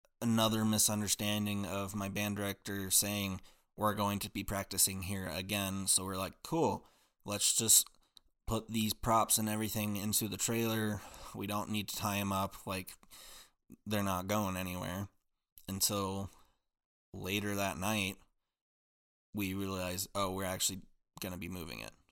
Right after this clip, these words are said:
And so I have to stay past, well, everybody's gone. So, like, the whole band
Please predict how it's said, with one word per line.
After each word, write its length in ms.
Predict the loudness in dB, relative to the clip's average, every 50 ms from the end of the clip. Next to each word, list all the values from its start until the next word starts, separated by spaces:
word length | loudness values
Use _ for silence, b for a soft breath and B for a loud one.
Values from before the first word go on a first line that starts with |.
| _ _ _ _ -12
And 160 | -8 0 2
so 300 | 2 2 4 2 -2 -2 0
I 120 | 0 0 0
have 220 | 2 0 -2 -4 -2
to 100 | 4 6
stay 720 | 6 6 6 2 0 2 2 4 2 0 -2 -4 -8 -12 _ _ _ _ _ _ _ _ _ _ _ _ _ _ _ -4
past, 460 | 0 0 2 2 2 2 2 2 0 -2 _ _ -4
well, 320 | 0 2 2 2 2 2 2
everybody's 640 | 2 2 4 4 2 4 4 4 4 4 2 0
gone. 480 | 0 -2 -2 -2 -2 -4 -6 -8 -12 -2 4
So, 200 | 4 4 4 4
like, 260 | -2 -4 -4 -4 -4
the 100 | -6 -6
whole 240 | -4 2 4 4 4
band 600 | 4 4 2 2 4 4 2 0 -2 -2 -4 -6